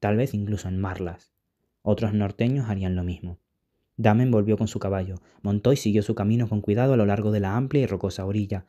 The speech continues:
hasta una cueva poco profunda que, a sus escrutadores ojos, estaba vacía. Era un sitio muy recóndito. La entrada estaba oculta desde la mayoría de los ángulos y el riesgo de ser descubierto era bajo.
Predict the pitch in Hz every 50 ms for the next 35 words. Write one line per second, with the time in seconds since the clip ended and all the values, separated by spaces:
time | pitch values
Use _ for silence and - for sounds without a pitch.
0 | _ - - _ - 98 - - 101 107 120 127 120 117 - 127 131 123 113 -
1 | 101 - 107 - 87 92 - - 92 90 87 87 87 - - 98 92 90 - _
2 | _ _ _ _ - 117 104 113 107 - 117 - - 104 101 95 - 90 95 104
3 | 110 107 - 113 113 - - 98 95 - - _ _ - - - 113 95 87 87
4 | 85 - - 107 90 78 - - _ _ _ _ _ _ _ _ _ _ _ _
5 | _ _ - 110 110 120 123 120 123 - 123 123 139 123 117 120 127 127 117 107
6 | 113 107 - 107 101 98 92 - - 90 87 - - 104 104 104 104 - 117 131
7 | 123 - - 113 107 104 104 - 123 120 117 120 107 101 98 101 95 92 92 95
8 | 95 98 101 104 107 104 98 95 - - 117 117 110 98 95 98 95 - - 104
9 | 104 - 127 127 120 - 110 104 101 98 - 113 127 123 - - 107 113 131 127
10 | - - 107 101 92 92 92 92 90 - - - -